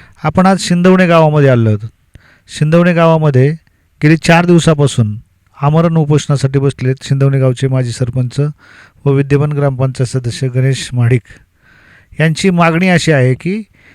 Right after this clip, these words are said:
या ठिकाणाहून, ज्या ठिकाणी उपोषणाला बसलेत, त्या ठिकाणावरून एक जुना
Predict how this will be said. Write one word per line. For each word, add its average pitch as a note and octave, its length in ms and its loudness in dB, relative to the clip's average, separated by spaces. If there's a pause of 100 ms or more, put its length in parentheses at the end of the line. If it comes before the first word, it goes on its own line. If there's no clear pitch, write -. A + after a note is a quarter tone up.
(280)
या F3 140 4
ठिकाणाहून, D3+ 580 0
ज्या D3+ 140 0
ठिकाणी D#3 280 0
उपोषणाला D#3 460 0
बसलेत, A#2+ 320 -2 (220)
त्या D#3+ 120 -2
ठिकाणावरून C#3+ 720 -2 (580)
एक D#3 120 -6
जुना D3+ 420 0